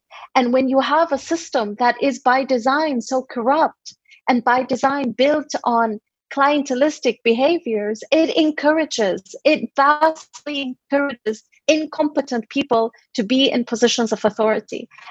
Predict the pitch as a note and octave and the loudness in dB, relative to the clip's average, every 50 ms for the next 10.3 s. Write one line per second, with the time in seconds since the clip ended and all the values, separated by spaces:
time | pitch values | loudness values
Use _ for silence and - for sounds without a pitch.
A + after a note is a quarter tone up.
0 | - _ C#4 C4 C4 C4 A3+ - - C#4 D4 D#4+ D#4 - - D#4 D4 C#4+ C#4 C4 | -2 _ 2 2 2 0 0 0 -2 0 0 -2 -4 -4 -6 -4 -4 -4 -6 -6
1 | - - C4 B3+ B3 B3 B3 A#3 G#3 - - A#3 A#3+ A#3 A#3+ B3+ C#4 C#4 - - | -2 0 2 2 2 2 0 0 0 0 2 2 4 4 4 2 2 0 0 0
2 | B3 G#3+ G#3+ A3 A#3+ - - C4 B3+ C4 B3 A#3 G#3+ G#3 G3+ - G3 G#3+ G#3 - | -2 0 0 -6 -6 -2 -2 -2 -2 -2 -2 -2 -4 -4 -4 -6 -10 -10 -10 -14
3 | _ _ - - B3 C#4+ C#4+ C#4 D#4 E4 E4+ D#4 D#4+ - B3 - B3 A#3+ - C4 | _ _ -6 0 0 2 2 4 4 4 4 2 0 -2 0 0 0 0 2 0
4 | C4 C4 - - E4 - - F4+ E4 C#4 C#4 C4+ C4+ C4+ B3 B3 - - A#3 G#3 | 0 0 -2 -6 -6 -4 0 -2 0 0 0 -2 0 0 0 -2 0 -2 -2 -2
5 | G3 F#3+ G#3 G3 - - - A#3+ - - C4+ C#4+ D4+ D4 C#4+ C#4 C4+ C4+ C4+ C4+ | 0 -2 -4 -4 -4 0 0 0 2 2 0 0 0 -2 -2 -4 -4 -4 -4 -4
6 | C#4 C#4+ C#4+ _ _ _ _ - - _ - - C#4+ D4+ D4+ D4 D4 - - C#4 | -6 -8 -10 _ _ _ _ -16 -14 _ -6 0 0 0 0 -2 -8 -10 -6 -6
7 | C4+ C#4 C#4 C4+ C#4 - _ - G#3 - - C#4 C#4 - - C4 B3+ - C#4 C#4 | -4 -4 -4 -4 -6 -6 _ -6 -6 0 0 0 0 2 -2 -6 0 0 2 2
8 | C#4+ D4+ D4 - C4 B3+ - C4 C4 C4 C4+ C4+ - - B3 B3 B3+ B3+ B3+ B3 | 2 0 -2 -8 -10 -10 -8 -8 -6 -4 -4 -4 -2 -2 -2 0 0 0 0 0
9 | B3+ A#3+ - - G#3+ G#3 G3+ G#3 G3+ G3 F#3+ - A3 B3+ D4+ F4 F4 D#4 D4 D4 | 0 -4 0 0 0 0 0 -2 -2 -2 0 0 0 0 0 0 2 2 2 4
10 | E4 F#4 F#4 C#4+ G#3 G#3+ | 4 2 2 0 -2 -6